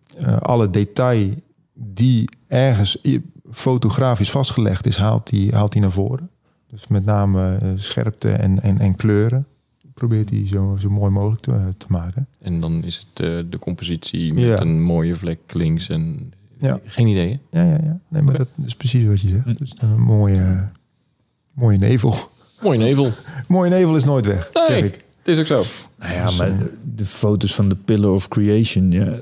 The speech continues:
Speaker 3: die, die zie je heel vaak. Dat is dat, dat lijkt een soort hand qua,
Speaker 1: Hmm.
Speaker 3: qua uitsteeksels.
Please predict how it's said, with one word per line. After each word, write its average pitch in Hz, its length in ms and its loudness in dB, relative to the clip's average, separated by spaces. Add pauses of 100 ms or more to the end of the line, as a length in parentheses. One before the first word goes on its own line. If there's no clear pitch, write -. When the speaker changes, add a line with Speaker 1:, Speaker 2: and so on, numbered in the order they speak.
(320)
Speaker 3:
die, 95 340 0
die 98 160 0
zie 104 180 2
je 104 80 2
heel 110 260 2
vaak. 107 280 0
Dat 85 120 -2
is 87 140 -6
dat, 92 260 -4
dat 98 120 -8 (320)
lijkt 98 380 -2
een 92 80 -2
soort 90 260 0
hand 98 420 0
qua, 90 360 0
Speaker 1:
Hmm. 110 140 4
Speaker 3:
qua 87 480 -2 (260)
uitsteeksels. 95 960 -4